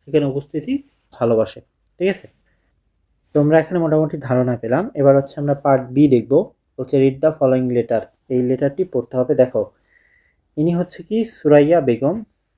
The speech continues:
তিনি কি করছে দেখো, সুরাইয়া বেগম needs many people's help to make her dream come true। মানে needs many people's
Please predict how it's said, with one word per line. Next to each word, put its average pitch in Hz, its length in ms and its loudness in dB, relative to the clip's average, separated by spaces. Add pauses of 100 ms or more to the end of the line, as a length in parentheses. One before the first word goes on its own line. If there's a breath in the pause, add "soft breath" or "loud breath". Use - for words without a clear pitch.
(120)
তিনি 180 360 -2 (240)
কি 156 120 -6
করছে 143 240 4
দেখো, 131 200 2
সুরাইয়া 160 360 2
বেগম 143 340 -2
needs 147 400 -6
many 139 220 -2 (100)
people's 156 420 -4
help 135 200 2 (180)
to 123 140 -8
make 135 240 -2
her 139 80 0 (140)
dream 160 260 -4 (120)
come 117 340 -2
true। 123 160 -2 (760 soft breath)
মানে 160 400 2 (100)
needs 165 440 -2
many 156 160 0
people's 156 380 -4